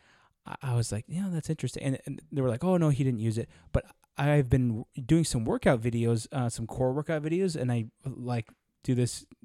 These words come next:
guy on YouTube. Uh, it's like a fifteen-minute core workout. And the guy's just, like, sitting in their gym. He actually doesn't have a shirt on. It was just one I picked. But I noticed that he had acne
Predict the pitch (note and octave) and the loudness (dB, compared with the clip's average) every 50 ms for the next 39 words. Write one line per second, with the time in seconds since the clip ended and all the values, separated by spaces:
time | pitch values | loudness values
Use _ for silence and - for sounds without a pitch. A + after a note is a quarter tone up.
0 | - _ - C3 A#2 A#2 A#2 A#2 A2+ A2 G#2+ A2+ A#2+ A#2 - C#3 C#3+ D3 D3 - | -20 _ -6 -4 -2 -2 0 -2 -2 -2 -2 -2 -2 0 0 0 0 0 -2 -4
1 | - _ _ _ _ _ A2 A2+ A2+ - - C3 - - B2+ A#2+ - - - C3 | -10 _ _ _ _ _ -8 -8 -6 -6 -6 -6 -4 -2 -2 -4 -2 0 0 0
2 | - - B2+ A#2+ A2+ G#2+ G#2 - - - A#2 A#2 A#2+ B2 B2+ - D3+ D#3 E3+ F#3 | 0 0 0 0 0 -2 -4 -6 -2 0 2 4 4 2 2 0 -2 -2 -2 -4
3 | - - - _ - - - _ _ _ _ _ - E3 E3 E3 D#3+ D#3+ D3+ D3 | -6 -10 -16 _ -20 -20 -20 _ _ _ _ _ -2 2 2 4 4 2 0 0
4 | C3+ D#3+ D#3 D3 C3+ C3 - C3+ B2+ B2 - - - - C#3 C3 C3 B2+ B2 A#2+ | 2 2 2 2 2 0 0 -2 -2 -2 -4 -6 -2 0 0 2 2 2 2 0
5 | A#2 A2 A#2 A#2+ B2 B2 B2 B2+ - - C3 B2 - B2+ A2 B2+ - _ _ _ | 0 0 -2 -2 0 -2 -2 -4 -4 -4 -4 -4 -4 -6 -8 -10 -14 _ _ _
6 | _ - - - - A#2+ A2 A2+ A2 G2+ G#2 - - A#2 A2 A2 A2 A2+ A2 A2 | _ -20 -10 -4 -2 -2 0 0 -2 -4 -4 -6 -4 -2 -2 0 0 0 -2 -2
7 | A2 G#2+ - - _ _ - - - - - - - A#2 A2+ G#2+ A#2 - - _ | -2 -4 -6 -10 _ _ -16 -16 -16 -16 -14 -10 -10 -8 -8 -8 -8 -10 -12 _
8 | _ - - A2 G#2+ G#2 G#2 G#2 G#2 - - A2 G#2+ G#2+ - - - _ _ - | _ -14 -12 -10 -8 -8 -6 -6 -8 -6 -4 -4 -4 -4 -6 -8 -14 _ _ -20
9 | _ _ - C3 B2 D3+ - - C#3 C3+ C#3+ F3 F#3 - - E3 D3 - D3+ C#3+ | _ _ 0 4 4 4 4 4 2 2 4 4 4 4 2 0 -2 0 0 2
10 | D3+ D3 C3+ A#2 B2+ A#2+ C#3 - - - A2+ G#2 G#2 | 2 0 0 -2 -4 -4 -6 -4 -4 -4 -4 -4 -6